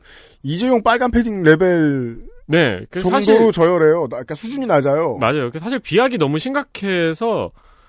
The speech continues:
Speaker 2: 이렇게 닫고 다른 걸 찾게 돼요.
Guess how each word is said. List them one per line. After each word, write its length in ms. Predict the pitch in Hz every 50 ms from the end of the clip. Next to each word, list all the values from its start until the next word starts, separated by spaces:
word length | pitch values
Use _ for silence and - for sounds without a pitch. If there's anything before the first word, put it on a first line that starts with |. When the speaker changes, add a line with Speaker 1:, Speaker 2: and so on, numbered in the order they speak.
| _ _ _ _
Speaker 2:
이렇게 260 | - - 143 123 107 - _ _ _ _ _ _ _ _ _ _ _ _ _ _ _ _ _ -
닫고 720 | - - 139 143 _ _ _ - - 240 240 240 220 180 - _ _ _ _ _ _ _ _ _ _ _ _ _ _ _ _ _ _ _ _ _ _ _ _ _ _ _ _ _ _ -
다른 440 | - 180 226 254 247 233 226 220
걸 180 | 214 208 208 196
찾게 380 | - - 220 - - 240 220 180
돼요. 320 | 135 107 104 113 107 98